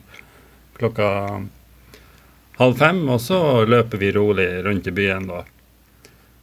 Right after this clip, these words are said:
En, eh, åtte, ni, ti kilometer. Så det er noe, det er et par ganger i uka, og så, eh, ja, og så, men den, nei, det mørke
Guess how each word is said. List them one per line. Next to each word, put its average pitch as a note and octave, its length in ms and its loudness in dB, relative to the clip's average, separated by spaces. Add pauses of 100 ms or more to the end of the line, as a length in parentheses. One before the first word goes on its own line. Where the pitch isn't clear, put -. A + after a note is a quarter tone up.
En, G#2 220 -14
eh, - 380 -14
åtte, - 280 -12
ni, F#2+ 200 -10
ti G2+ 260 -2
kilometer. F#2+ 680 -4 (1300)
Så - 240 0
det B2+ 140 6
er B2+ 80 4
noe, G#2 260 2
det G#2 220 0
er G#2+ 80 2
et - 200 -10
par G#2 200 0
ganger F#2+ 240 -6
i B2+ 140 -4
uka, C3+ 180 -4 (160)
og G2 120 -10
så, B2+ 240 -4 (160)
eh, G2 200 -8 (1200)
ja, G#2+ 140 -10 (140)
og A2+ 100 -8
så, D#3+ 220 2 (180)
men B2+ 500 -2
den, C3 260 4
nei, B2 140 4
det B2 160 4
mørke C3+ 380 4